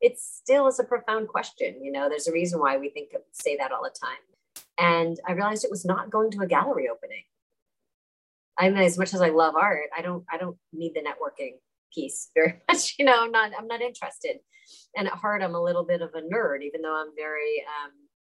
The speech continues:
social and, <laughs> and I really love people and stuff, but I'm also kind of like, I'm really okay staying home with my book, you know, or drawing or writing or whatever. So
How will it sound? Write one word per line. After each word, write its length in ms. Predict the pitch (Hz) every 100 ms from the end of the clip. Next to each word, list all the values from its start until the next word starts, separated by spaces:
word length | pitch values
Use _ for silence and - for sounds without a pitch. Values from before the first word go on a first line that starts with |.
| _ - - -
social 680 | - 175 175 170 151 151 151
and, 180 | 196 -
<laughs> 800 | 269 - - 330 - - 381 330
and 160 | 208 196
I 80 | 185
really 300 | 185 185 180
love 240 | 175 170 -
people 380 | 196 175 165 151
and 100 | 151
stuff, 260 | 156 151 151 -
but 140 | 165
I'm 180 | 160 160
also 420 | 160 180 180 170 156 -
kind 140 | 165
of 60 | 160
like, 280 | 160 156 151
I'm 120 | 170 175
really 400 | 190 208 185 160
okay 260 | 160 180
staying 340 | 151 - 147 -
home 120 | 151
with 100 | - -
my 120 | -
book, 180 | 151 - _ _ _ _ _ _ _ -
you 60 | -
know, 180 | 113
or 120 | 117 -
drawing 400 | 156 151 147 -
or 120 | 143
writing 300 | 151 - - -
or 40 |
whatever. 360 | - 165 - - _ - - _ _ _
So 540 | - 220 196 185 180